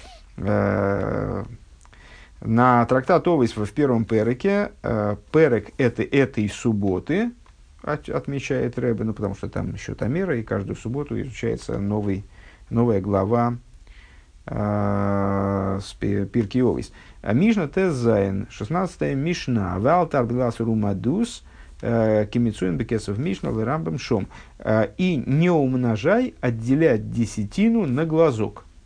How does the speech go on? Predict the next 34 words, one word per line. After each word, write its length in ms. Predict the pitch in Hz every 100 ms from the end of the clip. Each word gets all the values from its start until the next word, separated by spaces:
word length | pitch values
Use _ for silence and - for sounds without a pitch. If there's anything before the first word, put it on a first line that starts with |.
| - - -
Умадус — 500 | 117 117 110 185 190
это 140 | 123 123
вот 160 | 113 107
от 100 | 101
слова 260 | 120 107 104
оймет, 420 | 123 104 92 - -
да? 200 | - 151 151 - - - - - - - -
Такой 280 | - - 90
прикид-, 540 | 113 127 123 101 -
на 160 | 113 131
прики-, 400 | 147 143 120 95
в-, 260 | 107 110
по 160 | 104 151
прикидке. 760 | 135 147 - 147 - - 76 - - - - - - - -
А, 400 | 107 107 107 - -
и 320 | 180 170 117
Кесов 440 | - 156 - 143
Мишна, 480 | 233 285 - 113 101 - -
комментатор 500 | 117 104 98 98 98
Рамбама, 460 | 92 92 92 101 - -
да, 100 | 185 214 - - -
он 280 | 175 233 240
отмечает, 920 | - 127 131 120 - 185 202 196 180 - - - -
э, 200 | - 113 101
что, 320 | - 120 110
то 120 | 123
есть, 120 | 131
ну, 240 | 147 117 117
откуда, 540 | 117 123 98 95 69
откуда, 260 | 98 127 101
почему 280 | 107 120
Ребе 200 | 107 98
считает, 420 | 95 104 104 139 123
что 520 | - 107 101 98